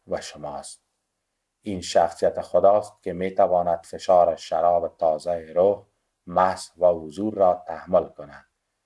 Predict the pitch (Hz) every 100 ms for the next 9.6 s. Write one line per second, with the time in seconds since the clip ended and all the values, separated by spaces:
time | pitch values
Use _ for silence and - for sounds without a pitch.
0 | _ - 98 82 - 80 - - 80 -
1 | 82 78 - 78 - 95 90 - 87 78
2 | 78 90 95 - _ _ - 90 85 80
3 | - 101 101 - 82 _ 80 78 78 78
4 | 80 76 87 95 95 _ _ _ - 95
5 | 95 - - 73 _ - 69 - _ _
6 | _ _ _ _ _ _ _ _ _ _
7 | _ _ _ _ _ _ _ _ _ _
8 | - 104 92 87 85 85 - - 101 107
9 | 104 95 - 90 82 -